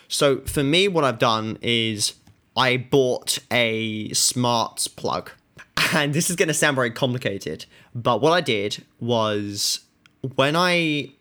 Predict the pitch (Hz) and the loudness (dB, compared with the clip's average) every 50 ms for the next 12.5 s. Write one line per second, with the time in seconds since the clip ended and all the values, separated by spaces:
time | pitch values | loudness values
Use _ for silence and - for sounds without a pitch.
0 | _ _ _ _ _ _ _ _ - - _ 139 147 147 - 175 - - 151 139 | _ _ _ _ _ _ _ _ -20 -2 _ 0 0 2 0 -2 0 2 2 2
1 | 131 135 135 - - 143 120 123 117 110 110 107 104 98 90 - - 117 123 131 | 2 0 0 0 -4 -4 -2 -2 -4 -4 -4 -6 -6 -6 -8 -8 -4 -4 -2 -2
2 | 127 131 135 127 - - - - 131 127 123 - 135 110 90 - - - - - | 0 0 0 0 0 -2 -2 -2 -2 -4 -4 -4 -4 -6 -4 -8 -12 -14 -16 -20
3 | - - _ - 110 104 98 101 101 101 95 - - - 117 104 107 - - 123 | -20 -12 _ -2 -2 0 -2 -2 -6 -8 -10 -12 -10 -8 -6 -6 -6 -6 -4 -4
4 | 104 98 - - 101 98 110 - - 85 - - 127 113 98 - 107 107 107 107 | -6 -4 -4 -4 -4 -4 -4 -4 -8 -10 -8 -6 -4 -4 -2 -2 -4 -6 -4 -4
5 | - - 113 104 104 87 85 - 113 - 107 101 90 90 90 92 104 - - - | -4 -2 -2 -4 -4 -6 -6 -8 -8 -6 -6 -6 -6 -6 -6 -8 -10 -10 -4 -2
6 | 127 120 113 107 104 101 98 110 - 113 98 95 90 87 85 - - - - - | -2 0 0 -2 -2 -2 -2 -4 -4 -6 -6 -6 -8 -8 -10 -12 -14 -16 -20 -10
7 | _ 135 131 143 135 139 131 - 143 135 131 - 131 123 113 110 - - - - | _ -6 -6 -2 -4 -4 -2 0 0 0 0 -2 -4 -4 -4 -4 -6 -8 -8 -6
8 | 113 113 110 107 107 98 98 98 101 98 92 90 92 - - - 80 80 - - | -4 -4 -4 -4 -6 -8 -8 -8 -8 -10 -10 -10 -14 -12 -8 -8 -8 -8 -10 -12
9 | - - - - _ _ _ - - - - - - - - - - 131 123 131 | -14 -14 -16 -16 _ _ _ -16 -16 -16 -16 -18 -20 -20 -12 -6 -6 0 2 2
10 | 139 143 156 156 156 151 147 143 143 139 131 127 120 104 - _ _ 143 131 135 | 2 4 2 2 2 2 2 2 2 2 2 0 -2 -4 -8 _ _ 0 2 2
11 | 143 147 151 - - 135 131 131 131 127 123 127 127 123 113 - - 98 90 - | 2 2 0 0 0 0 2 2 2 0 0 -2 -2 -2 -2 -2 -2 -2 -2 -4
12 | - 131 - - - - - 120 113 107 | -6 -6 -8 -14 -14 -8 -4 -2 -2 -2